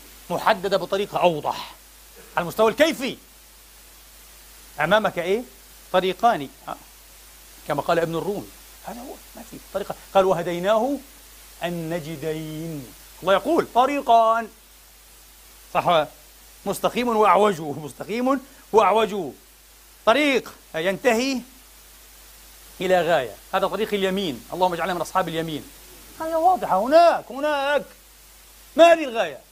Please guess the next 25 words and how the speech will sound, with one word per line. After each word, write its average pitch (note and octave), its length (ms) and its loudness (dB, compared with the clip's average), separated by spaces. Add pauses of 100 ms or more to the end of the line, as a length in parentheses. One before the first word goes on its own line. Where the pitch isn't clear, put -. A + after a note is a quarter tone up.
(460)
أنظر B3 260 0
فيها، G3 340 -4 (160)
أرى A3+ 200 2
فيها F3 260 -8
الصلاة F#3+ 400 -10 (460)
والصوم D#3 480 -16 (320)
والصدقات E3 680 -4 (540)
والحج F3 400 -2 (380)
وذكر F3+ 280 -6
الله E3+ 480 -2
وبر E3 120 -8
الوالدين E3 600 -4 (400)
واحترام F#3+ 480 0
الناس F3 340 -6 (320)
وقول F#3+ 420 0
للناس F3+ 280 -2
حسنا، D#3 440 -6 (200)
ها؟ E3+ 140 -4 (180)
والعلم G3 440 2 (300)
والعمل G3+ 320 -6
الصالح E3+ 440 -6 (200)
والبر. G#3 480 2 (640)
أشياء - 260 -8
طيبة A#3 440 -8
واضحة، A3+ 800 -10